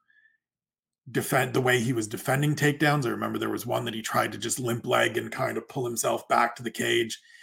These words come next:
And it's just, it's a, it's a la-, it felt like a lazy decision. And there were some lazy decisions throughout that fight that if he comes out on the wrong side of that, kind of like you're saying with, with Jack Della looking at the Granby roll,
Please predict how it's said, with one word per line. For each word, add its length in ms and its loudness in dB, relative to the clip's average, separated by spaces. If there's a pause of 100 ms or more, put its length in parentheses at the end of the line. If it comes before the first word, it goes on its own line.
(300)
And 140 6
it's 140 0
just, 360 0
it's 180 0
a, 100 0 (140)
it's 200 4
a 140 4
la-, 220 2
it 360 0
felt 260 0
like 160 -4
a 120 2
lazy 500 2
decision. 440 -6 (720)
And 140 0
there 120 2
were 80 0
some 200 -2
lazy 440 4
decisions 540 -2
throughout 360 -2
that 260 0
fight 360 -4 (960)
that 220 2
if 120 2
he 180 8
comes 320 4
out 140 8
on 80 2
the 80 0
wrong 280 4
side 300 4
of 100 -2
that, 260 -4 (500)
kind 220 4
of 60 2
like 180 2
you're 80 -4
saying 320 2
with, 280 -4
with 220 0
Jack 280 4
Della 240 0
looking 280 -4
at 80 -8
the 60 -6
Granby 340 2
roll, 340 -4